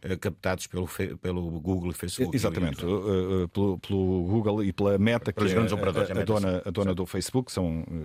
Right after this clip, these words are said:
Speaker 2: eh, enfim, estas, eh, as grandes tecnológicas. Eh, eh, Luís, eh, de regresso à realidade portuguesa, as tiragens de jornais, eh, estão em queda, vendem-se cada vez menos jornais, a maior parte das pessoas não quer, não pode, não demonstra interesse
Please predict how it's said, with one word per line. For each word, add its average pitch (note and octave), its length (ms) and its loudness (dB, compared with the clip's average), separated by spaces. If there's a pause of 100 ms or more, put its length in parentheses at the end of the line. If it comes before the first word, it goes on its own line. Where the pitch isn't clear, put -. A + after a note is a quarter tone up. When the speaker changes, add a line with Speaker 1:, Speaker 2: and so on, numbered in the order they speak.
(160)
Speaker 2:
eh, E2+ 80 -2
enfim, D#2 260 -2
estas, F2 340 -2
eh, F2+ 100 2 (280)
as F#2 140 0
grandes G2 320 2
tecnológicas. E2+ 840 0
Eh, G#2+ 340 4
eh, G#2 40 -2 (320)
Luís, A#2+ 320 4
eh, A2 300 4
de A2 100 0
regresso A2+ 400 2
à - 20 2
realidade A2+ 460 2
portuguesa, C3 520 0 (340)
as A2+ 140 0
tiragens B2+ 440 4
de B2 100 0
jornais, A#2+ 680 2
eh, F2 720 2
estão - 240 0
em F2+ 80 4
queda, F3 400 2 (120)
vendem-se G2 520 0
cada F#2 140 0
vez F2 120 -2
menos F2 180 2
jornais, G2 560 0 (480)
a C#3 80 6
maior C#3+ 280 6
parte - 240 0
das D3 140 0
pessoas D#3 540 2 (400)
não C3+ 200 4
quer, D3+ 400 0 (160)
não A#2 200 4
pode, C3+ 360 2
não B2+ 140 6
demonstra B2 340 4
interesse A#2+ 500 0